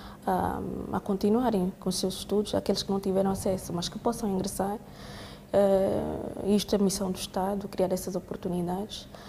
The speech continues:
e através também dos cursos técnicos, não é? Porque entendemos que às vezes é preciso ter uma vocação, não é? Nem todos vamos, eh, entrar para, para as universidades, mas se calhar eu tenho uma grande vocação para ser uma cantora.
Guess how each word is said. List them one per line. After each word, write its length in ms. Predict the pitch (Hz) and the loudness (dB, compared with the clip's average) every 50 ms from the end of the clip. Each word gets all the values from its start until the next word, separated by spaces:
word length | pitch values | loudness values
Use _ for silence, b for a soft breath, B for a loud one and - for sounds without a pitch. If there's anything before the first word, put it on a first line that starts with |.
| B B - | B B 2
e 80 | 240 | 4
através 360 | 262 254 247 240 226 247 240 | 4 4 4 4 4 4 2
também 240 | - 254 233 233 240 | 2 0 0 2 2
dos 160 | 240 226 226 | 0 0 -2
cursos 320 | - - - 226 - - - - | -2 -2 -4 -4 -4 -4 -6 -2
técnicos, 520 | - 226 226 - 208 196 196 - 180 180 | -2 -2 -2 -2 -4 -4 -4 -2 -2 0
não 120 | 190 185 | 0 0
é? 40 | 190 | 0
Porque 240 | 190 - - 196 - | 0 -2 -2 0 0
entendemos 540 | 202 196 - 196 196 196 214 208 214 208 - | 0 0 2 2 2 2 2 2 0 -2 -4
que 140 | - - 233 220 | -4 0 2 4
às 140 | 214 208 208 | 4 4 2
vezes 280 | 208 202 214 220 208 220 | 2 2 2 2 2 2
é 60 | 214 | 0
preciso 320 | - - - 214 214 - | -2 -2 -2 -2 -2 0
ter 100 | - 214 | 2 2
uma 320 | 220 226 220 214 208 214 226 B B B B B B B B - - - | 4 4 4 2 2 0 -4 B B B B B B B B -4 -2 0
vocação, 920 | 196 180 180 208 262 254 - - 226 214 - - - 247 214 196 185 180 190 - - | 4 6 6 6 6 4 2 0 -2 -2 0 0 2 4 4 4 4 2 0 -4 -2
não 160 | 202 196 190 | -2 0 2
é? 60 | 196 | 4
Nem 160 | 202 220 220 | 6 6 4
todos 260 | 220 - 220 214 202 | 6 4 4 4 4
vamos, 560 | 202 190 208 202 208 202 190 - - - - - | 4 4 4 4 4 4 2 0 -4 -6 -6 -6
eh, 300 | - - - - - - | -4 -2 -2 0 0 0
entrar 380 | 190 196 - 220 214 208 202 202 | 0 0 2 4 4 4 4 2
para, 480 | - - 190 185 - - - - - - | 2 2 2 2 2 0 -4 -6 -2 2
para 80 | - 202 | 2 4
as 120 | 190 190 | 4 4
universidades, 840 | 196 185 185 180 185 185 - - 196 185 180 202 202 208 - - B B B B B B B B B B | 4 2 2 0 -2 -2 0 0 2 4 4 4 4 4 0 -4 B B B B B B B B B B
mas 180 | - 208 202 202 | 0 0 2 2
se 40 | - | 2
calhar 260 | - 214 202 220 214 | 2 4 4 6 6
eu 80 | 220 220 | 4 4
tenho 180 | - 220 220 220 | 4 2 4 4
uma 160 | 214 202 190 | 4 2 4
grande 260 | 185 202 208 214 202 | 4 4 4 2 2
vocação 420 | 190 180 - 196 196 - 208 208 | 0 0 0 -2 0 2 2 2
para 120 | 208 208 196 | 2 0 0
ser 180 | - - 196 | 2 2 2
uma 160 | 190 196 202 196 | 4 4 2 2
cantora. 560 | - - 196 190 196 196 190 180 175 170 | 2 0 0 2 4 4 4 4 4 0